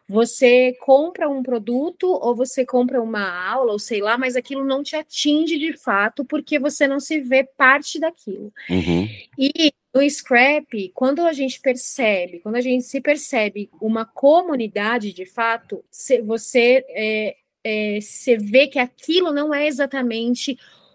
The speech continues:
Speaker 1: o clube de assinaturas da Goodies, não é só isso. O clube de assinaturas da Goodies, ele tem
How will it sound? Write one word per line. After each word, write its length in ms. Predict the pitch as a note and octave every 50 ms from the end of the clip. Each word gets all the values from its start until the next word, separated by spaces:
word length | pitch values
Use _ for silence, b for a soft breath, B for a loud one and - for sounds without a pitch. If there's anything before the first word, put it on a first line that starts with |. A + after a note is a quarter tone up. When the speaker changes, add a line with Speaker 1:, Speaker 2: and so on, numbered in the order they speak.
| b b
Speaker 1:
o 160 | C4 C#4 -
clube 560 | - - - D4 C#4+ D#4 D#4+ E4 C#4+ B3 D4+
de 100 | A3+ A#3+
assinaturas 920 | C4 C4+ - - C#4 C4 B3+ B3 - - B3+ B3+ B3+ C4 C4+ C4 B3+ C4 A#3
da 120 | B3+ B3+
Goodies, 800 | B3+ A3 G3+ G#3 G#3 F#3+ F3+ F3+ F3 - - F3 E3 F3+ - -
não 200 | A#3 A#3+ C#4 D#4
é 140 | D#4+ D4+ D#4 D4+
só 280 | - - - A#3+ G#3
isso. 540 | G3+ G3 F3+ F3 - - - - - - - B B B B B B B B
O 100 | A3+ A#3+
clube 440 | A#3+ - - D4+ E4 F#4+ D#4+ F4 C#4
de 80 | B3+
assinaturas 680 | C4+ C4 - - B3 A3+ A3 A3 - A3 G3+ G3 F#3+ F3+
da 140 | F3 F3+ E3
Goodies, 640 | E3+ F#3+ A3 B3 C4 C4 A#3+ G3 - - F#3 F#3 F#3+
ele 200 | A3 A3 A#3 B3
tem 560 | - - - A3+ G3+ G3 F#3+ F#3 F#3 G3+ _